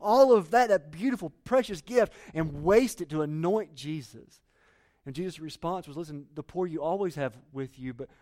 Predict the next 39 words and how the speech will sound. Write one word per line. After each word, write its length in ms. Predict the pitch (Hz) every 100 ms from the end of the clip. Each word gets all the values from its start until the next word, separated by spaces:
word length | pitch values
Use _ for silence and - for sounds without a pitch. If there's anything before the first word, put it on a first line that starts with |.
| _
I, 200 | 139 165 165
you're 160 | 160 170
not 220 | 180 -
always 240 | 165 175 175
gonna 140 | 165
be 240 | 131 160 208
with 160 | 175
me." 140 | 127 120
And 80 |
he 80 | 131
was 120 | 170
not 180 | 156 196
saying 220 | - 196
we 80 | 185
shouldn't 220 | 160 185
care 180 | - 180
for 80 | 156
the 100 | 147
poor, 320 | - 214 180 - -
but 80 | -
what 80 | 180
he's 140 | 170
saying 280 | - 208 220
is, 140 | 175
"No, 60 | 170
no, 160 | 196 185
no, 40 | - -
it's 140 | 196
right 440 | 151 156 196 214 -
to 60 |
cut, 320 | 160 - 214 185
to 200 | 175 170
give 180 | 208 196
everything 540 | 196 214 220 208 208 185
away 460 | 170 151 190 170
from 240 | 151 147 135
me. 360 | 139 127 98 _ _ _ _ _ _ _ _ -
It's 160 | -
right. 520 | 127 165 139 104 _